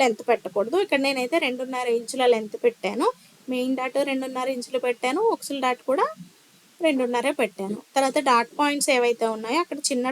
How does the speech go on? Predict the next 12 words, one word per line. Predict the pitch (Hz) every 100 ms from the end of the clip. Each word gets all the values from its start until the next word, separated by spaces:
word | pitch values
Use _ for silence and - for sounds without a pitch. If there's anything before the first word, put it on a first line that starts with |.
| -
టక్స్ | 240 - - 277
కూడా | 320 370
పెట్టేశాను. | 233 - 233 233 214 339 587 - - - - - - _ _ - - - - - _ _ - - - _ _ _ _ _ 254
ఆర్మ్ | 294 294 330
హోల్ | 359 320
డార్ట్ | 294 302
ఎలా | 277 285
వేయాలన్నది | 269 269 262 254 254 302
నేను | 277 -
స్టిచ్చింగ్ | 247 - 269 277
వీడియోలో | 254 233 262 269
చెప్తానండి. | 208 - 214 208 208